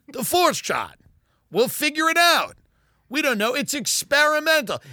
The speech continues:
And it also doesn't make you feel great that it, obviously the appearance of the booster signifies how experimental this all is. Like,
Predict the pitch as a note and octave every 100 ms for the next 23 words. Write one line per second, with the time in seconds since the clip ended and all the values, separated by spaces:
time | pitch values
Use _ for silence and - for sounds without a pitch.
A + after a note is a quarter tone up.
0 | - A#3+ D4 F4 - D4+ C#4 B3 A#3+ A3
1 | G3+ F#3+ - - C4+ D#4 D#3+ D3 D3 D3
2 | _ - _ _ - B3 C4 A#3+ - F#3+
3 | E4 D#4+ C4 - B3 G#3 F#3+ D#3+ - D4
4 | F4 D#4 - A3 G3 C#3 G3+ G#3+ - -
5 | A3+ G#2+ - _ _ - - D4+ D#4 B3
6 | G#3+ A3 F#3 - _ _ - A3+ C#4+ B3+
7 | - - A3+ G3 F#3 E3+ F#3 D#3+ E3 E3
8 | C#3+ - A#2 G2 - B3